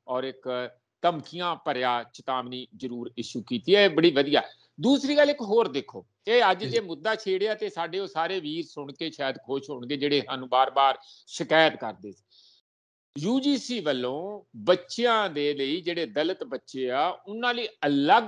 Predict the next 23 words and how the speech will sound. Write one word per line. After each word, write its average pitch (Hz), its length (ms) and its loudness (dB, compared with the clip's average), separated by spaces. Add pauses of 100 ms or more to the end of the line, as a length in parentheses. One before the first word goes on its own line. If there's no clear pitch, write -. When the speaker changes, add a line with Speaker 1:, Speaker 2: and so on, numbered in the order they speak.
(160)
Speaker 1:
ਪੈਸੇ 175 320 -6
ਭੇਜ 135 400 -8
ਕੇ 170 140 -8
ਹੋਸਟਲ 127 460 -6
ਬਣਵਾਏ 156 360 -4
ਹੋਏ 156 220 -6
ਆ। 143 100 -12 (1000)
ਇੱਕ 190 180 4
ਤੇ 233 140 0
ਨਾਰਮਲ 180 440 2
ਸਾਰਿਆਂ 196 380 -2
ਨੂੰ 202 120 -12
ਜਿਹੜੇ 202 220 -2
ਆਉਂਦੇ 190 260 -6
ਆ, 175 220 -8
ਉਹਦੇ 131 200 -4
'ਚ 165 140 -10
ਵੀ 175 340 -8
ਉਹਨਾਂ 175 260 0
ਦੀ 175 240 -2 (200)
ਹੱਕ 143 160 2
ਬਣਦਾ 165 480 2
ਆ, 156 40 -6